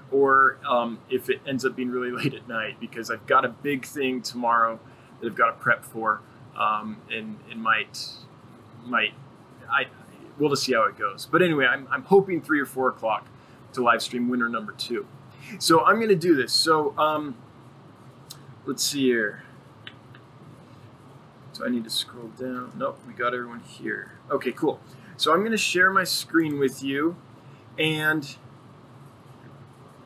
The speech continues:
so here is the, um, the thing,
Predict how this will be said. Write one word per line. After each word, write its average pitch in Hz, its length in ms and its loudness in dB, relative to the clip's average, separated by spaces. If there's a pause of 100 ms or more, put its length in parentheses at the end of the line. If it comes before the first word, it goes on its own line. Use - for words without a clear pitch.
(1700)
so 180 280 4
here 240 640 0
is 165 800 4 (180)
the, 156 480 -2
um, 139 540 0 (880)
the 131 100 -4
thing, 196 640 2